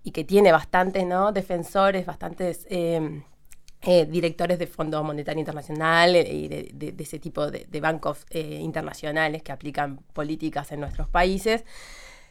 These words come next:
que consiste en esperar a que se produzca como una crisis, un estado de shock muy importante,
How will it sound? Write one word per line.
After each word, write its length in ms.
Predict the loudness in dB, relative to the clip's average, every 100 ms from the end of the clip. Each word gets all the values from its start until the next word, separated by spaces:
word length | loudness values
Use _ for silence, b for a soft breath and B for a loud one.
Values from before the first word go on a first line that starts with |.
| B
que 160 | 6 12
consiste 400 | 12 12 6 6
en 80 | 6
esperar 400 | 6 10 10 10
a 80 |
que 80 | 6
se 140 | 0 -2
produzca 640 | 2 2 2 2 0 2
como 240 | 2 4
una 200 | 4 2
crisis, 580 | 2 0 0 -2 -6 -10 -14 -8
un 280 | -6 -4 -4
estado 240 | 2 4
de 100 | 4
shock 360 | 6 8 8 6
muy 180 | 0
importante, 840 | 0 0 0 2 2 2 -4 -6